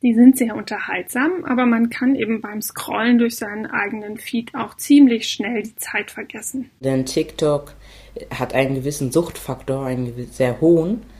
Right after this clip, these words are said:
Speaker 2: weil man, wenn man erstmal angefangen hat, sich Videos anzuschauen, kann man nicht mehr so leicht weglegen, weil man möchte sich dann auch noch das nächste Video angucken und das nächste. Und deswegen empfehle ich, dort feste Zeiten festzulegen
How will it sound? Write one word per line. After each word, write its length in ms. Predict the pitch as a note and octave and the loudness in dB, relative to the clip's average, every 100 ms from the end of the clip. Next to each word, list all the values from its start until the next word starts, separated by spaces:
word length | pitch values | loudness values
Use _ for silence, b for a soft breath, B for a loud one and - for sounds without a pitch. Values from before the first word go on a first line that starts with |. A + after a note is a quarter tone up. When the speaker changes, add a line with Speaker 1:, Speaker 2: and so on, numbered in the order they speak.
| b b b | b b b
Speaker 2:
weil 500 | C3+ C3+ C#3+ C#3+ C#3+ | 2 4 4 2 0
man, 380 | C#3 C#3 C#3 C3 | -2 -2 -4 -2
wenn 140 | C#3 C3+ | -2 0
man 220 | C3 - | -2 -4
erstmal 420 | C3+ - - - | -6 -6 -10 -8
angefangen 420 | F3+ F3 - D#3+ | -6 -6 -8 -6
hat, 160 | D#3 - | -8 -8
sich 160 | D3 | -6
Videos 300 | D#3 D3+ D3 | -2 -2 -2
anzuschauen, 1400 | - C#3+ C#3+ - C3+ C3 - - - - - C#3 C#3 C3 | -4 -6 -6 -2 -2 -2 -6 -20 -20 -16 -6 -2 0 -2
kann 180 | - D#3 | -2 -2
man 220 | D3+ C#3+ | 0 0
nicht 180 | C#3+ D3 | -2 0
mehr 120 | D3+ | 0
so 200 | C3 B2+ | 0 -2
leicht 300 | B2+ B2 - | -2 -4 2
weglegen, 560 | E3 E3 C#3 C3 C3 B2+ | 0 2 -2 -2 -2 -2
weil 180 | B2 B2 | 0 0
man 160 | A#2+ | -2
möchte 300 | B2 B2 - | -4 -6 -10
sich 100 | - | -10
dann 160 | A#2 A2 | -8 -8
auch 140 | A#2 | -6
noch 180 | A#2 - | -6 -6
das 220 | - - | -10 2
nächste 340 | E3+ E3+ D#3+ D3+ | 4 4 0 -2
Video 200 | D3 C#3+ | 0 -2
angucken 560 | B2 B2+ - - B2 B B B B - | -2 -6 -8 -6 -8 B B B B -8
und 160 | A#2+ | -6
das 140 | A2+ D3 | -4 2
nächste. 560 | E3+ E3+ - D#3+ D3 | 2 2 0 2 2
Und 80 | B2+ | 2
deswegen 500 | C3 - D3 C#3+ C3 | -4 -4 -4 -2 -4
empfehle 540 | A2+ B2 - D#3 D#3+ | -4 -4 -2 -2 2
ich, 200 | D3 D3 B B B B | 0 0 B B B B
dort 220 | B2 A#2+ | 0 0
feste 400 | - D3 C#3+ - | -2 -4 -4 -8
Zeiten 340 | - A#2+ A#2 A2+ | -6 -4 -4 -6
festzulegen 960 | - A2 - - G#2+ G#2+ G#2 G#2 G#2+ | -10 -10 -8 -8 -4 -4 -4 -6 -8